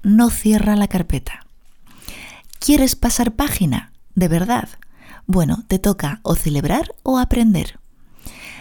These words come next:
Tanto celebrar una meta lograda como extraer un aprendizaje de una meta no conseguida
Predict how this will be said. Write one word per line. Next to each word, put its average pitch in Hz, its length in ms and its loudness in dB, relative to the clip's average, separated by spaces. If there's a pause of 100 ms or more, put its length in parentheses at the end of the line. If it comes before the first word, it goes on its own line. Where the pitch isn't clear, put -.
(120)
Tanto 240 300 4
celebrar 226 560 2
una 269 200 4
meta 240 260 2
lograda 180 600 -2 (100)
como 196 280 4
extraer 190 600 0
un 302 120 0
aprendizaje 202 720 2
de 165 80 4
una 247 160 6
meta 214 280 4
no 196 180 0
conseguida 226 720 0